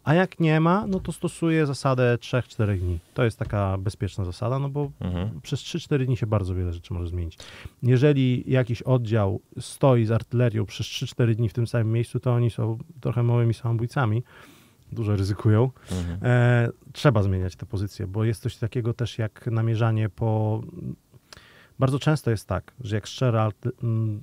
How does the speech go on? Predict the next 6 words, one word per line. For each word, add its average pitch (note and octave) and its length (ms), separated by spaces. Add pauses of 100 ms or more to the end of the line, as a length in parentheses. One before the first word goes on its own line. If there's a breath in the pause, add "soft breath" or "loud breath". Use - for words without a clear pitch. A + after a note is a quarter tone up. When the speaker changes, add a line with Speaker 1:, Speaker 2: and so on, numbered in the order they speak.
Speaker 1:
arta, A2 420 (120)
artyleria, A2 680 (540 soft breath)
to B2 320
przylatuje B2+ 460
zaraz A#2+ 260
odpowiedź. F#2+ 480